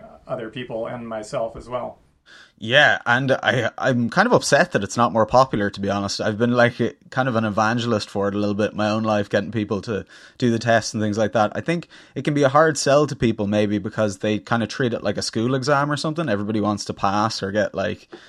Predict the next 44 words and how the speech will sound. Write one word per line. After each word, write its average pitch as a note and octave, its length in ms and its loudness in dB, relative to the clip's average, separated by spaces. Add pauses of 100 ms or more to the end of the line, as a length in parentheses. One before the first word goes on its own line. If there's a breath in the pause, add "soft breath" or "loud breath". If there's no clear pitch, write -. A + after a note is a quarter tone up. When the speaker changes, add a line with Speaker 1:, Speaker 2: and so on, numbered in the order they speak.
(200 loud breath)
Speaker 2:
you G2 100 -6
know, F#2+ 140 -6
seventy G2 380 0
percent G2+ 360 -6
or G2 80 -4
above, G#2 540 2
and, F#2+ 400 -6 (440 loud breath)
um, G2+ 420 0 (220)
it A#2+ 220 -2
use, D#3 280 2 (160)
I, B2 80 8
Speaker 1:
Do B2 60 6
you A#2+ 120 0
Speaker 2:
I A#2+ 60 2
Speaker 1:
think - 80 4
Speaker 2:
think, C#3 160 2
Speaker 1:
that's - 100 2
Speaker 2:
yeah. B2 120 6
Speaker 1:
how G#3+ 80 2
people A3+ 260 -6
do A3 140 -6
it? - 200 -12 (640 soft breath)
Speaker 2:
I C3+ 120 4
think, F3+ 240 0
well, C#3+ 220 10
some F3+ 220 4
people D#3 240 4
that A#2 280 6
would A2+ 120 2
Speaker 1:
'Cause G#2+ 80 -4
I A#2+ 60 0
see A2+ 80 2
Speaker 2:
be G#2+ 60 0
Speaker 1:
a G2+ 60 2
lot E3+ 160 0
of E3 80 -4
interest, E3+ 300 -4
you G2+ 80 -2
Speaker 2:
Yeah. G2+ 80 0
Speaker 1:
know, D#3+ 100 0
there's D#3 160 -4
a D#3+ 60 -2
lot D#3+ 180 -6
Speaker 2:
Mm. G#2 280 -8